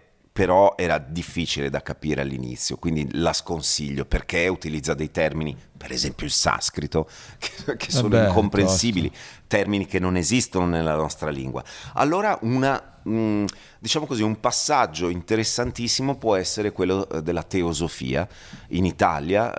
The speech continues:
Speaker 1: eh, quindi ci sono testi in italiano, eh, insomma, c'è la Società Teosofica Italiana, eh, attivissima,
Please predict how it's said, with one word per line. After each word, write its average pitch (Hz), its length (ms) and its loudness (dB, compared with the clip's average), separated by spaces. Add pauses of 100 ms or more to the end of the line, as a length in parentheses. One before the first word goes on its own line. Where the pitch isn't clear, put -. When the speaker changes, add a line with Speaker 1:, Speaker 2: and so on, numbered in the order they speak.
Speaker 1:
eh, 71 80 -8
quindi 69 240 -6
ci - 100 -6
sono 62 240 -6
testi 67 560 -2
in 64 80 0
italiano, 65 800 0
eh, 62 240 -4
insomma, 62 240 -10
c'è - 160 -8
la 50 80 -6
Società 67 640 -2
Teosofica 69 540 -4
Italiana, 69 540 -2
eh, - 460 -16
attivissima, 90 880 -4